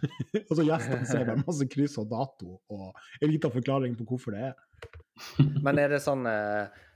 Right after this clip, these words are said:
Speaker 2: sånn, eh, pappahumor-kryss, eller, eh?
Speaker 1: <laughs> Det er forskjellige
Speaker 2: Hva skal
Speaker 1: ting. Det var en dag jeg,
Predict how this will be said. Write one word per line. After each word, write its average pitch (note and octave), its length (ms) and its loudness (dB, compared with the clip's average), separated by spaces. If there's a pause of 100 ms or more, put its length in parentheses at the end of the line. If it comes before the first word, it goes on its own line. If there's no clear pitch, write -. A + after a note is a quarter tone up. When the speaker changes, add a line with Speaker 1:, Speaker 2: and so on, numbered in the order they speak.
(120)
Speaker 2:
sånn, A2+ 320 -2
eh, F#2 500 0
pappahumor-kryss, A#2 1600 -2
eller, C#3 640 0
eh? C3 420 0 (240)
Speaker 1:
<laughs> - 0 -
Det D3+ 160 4
er G#3 140 4
forskjellige F3+ 420 2
Speaker 2:
Hva A#2 60 -4
skal - 20 -8
Speaker 1:
ting. F3 220 2
Det E3 80 4
var E3 100 2
en D#3 140 0
dag C3+ 100 0
jeg, A#2+ 200 -2